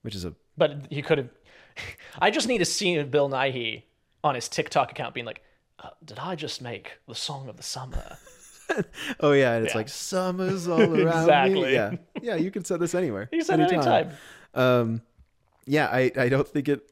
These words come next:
Speaker 1: works very well as a Christmas movie, other than the fact that it's set at Christmas.
Speaker 2: Sure.
Speaker 1: Has that Christmassy vibe.
Speaker 2: Mm-hmm.
Speaker 1: I do agree with you. I think there was a bit of, bit of the Christmas magic in this, but that just comes naturally.
Speaker 2: The recital has a lot of that
Speaker 1: The
Speaker 2: energy.
Speaker 1: recital
Speaker 2: That does
Speaker 1: does.
Speaker 2: a lot of the heavy lifting.
Speaker 1: Yeah.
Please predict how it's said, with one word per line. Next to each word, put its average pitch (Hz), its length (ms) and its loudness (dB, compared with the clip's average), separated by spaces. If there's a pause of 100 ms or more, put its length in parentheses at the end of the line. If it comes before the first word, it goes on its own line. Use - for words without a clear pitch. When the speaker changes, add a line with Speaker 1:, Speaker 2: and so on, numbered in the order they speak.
(100)
Speaker 1:
works 131 280 -4
very 131 160 0
well 123 160 0
as 110 100 -4
a 104 60 -12
Christmas - 400 -12
movie, 170 240 -2
other 131 180 4
than 120 100 -4
the 117 80 -4
fact 117 180 -2
that 98 100 -6
it's 92 120 -8
set 104 200 -6
at - 80 -12
Christmas. - 420 -12
Speaker 2:
Sure. 131 300 -8 (220)
Speaker 1:
Has 107 180 -6
that 117 140 -2
Christmassy - 380 -10
vibe. 101 360 -4
Speaker 2:
Mm-hmm. 135 300 -10
Speaker 1:
I 104 40 -6
do 101 160 -4
agree 92 220 -4
with 95 160 -8
you. 147 100 -4
I 107 60 -6
think 98 180 -10
there 101 100 -4
was 98 220 -4
a 90 60 -6
bit 98 120 -6
of, 101 200 -8 (460)
bit 120 100 -6
of 101 40 -8
the 110 60 -6
Christmas 107 380 -10
magic 101 500 -8 (100)
in 104 220 -4
this, - 380 -6 (100)
but 104 160 -2
that 104 220 -4
just - 180 -12
comes 107 180 -8
naturally. 98 340 -4
Speaker 2:
The 247 40 4
recital 185 520 6
has 175 200 4
a 175 60 -2
lot 170 180 6
of 170 80 2
that 160 140 6
Speaker 1:
The 160 60 0
Speaker 2:
energy. 131 100 2
Speaker 1:
recital 117 360 2
Speaker 2:
That - 120 2
does 165 80 2
Speaker 1:
does. 151 120 2
Speaker 2:
a 147 40 0
lot 139 180 4
of 135 60 -4
the 135 80 0
heavy 131 200 -2
lifting. 127 280 -2
Speaker 1:
Yeah. 90 240 0